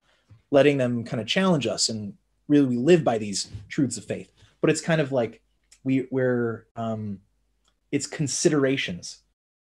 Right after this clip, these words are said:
That's the main emphasis here. As that matures, as you come into the illuminative way,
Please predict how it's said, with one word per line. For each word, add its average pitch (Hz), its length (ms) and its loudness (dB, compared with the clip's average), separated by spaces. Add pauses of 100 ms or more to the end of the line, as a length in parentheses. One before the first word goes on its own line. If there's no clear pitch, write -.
(260)
That's 120 260 0
the 123 80 -4
main 120 260 -2
emphasis 113 480 -8
here. 92 220 -10 (1300)
As 180 200 6
that 160 200 6
matures, 147 640 4
as 147 200 4
you 147 80 0
come 151 320 2
into 220 480 6
the 135 200 0
illuminative 143 580 6
way, 101 320 -4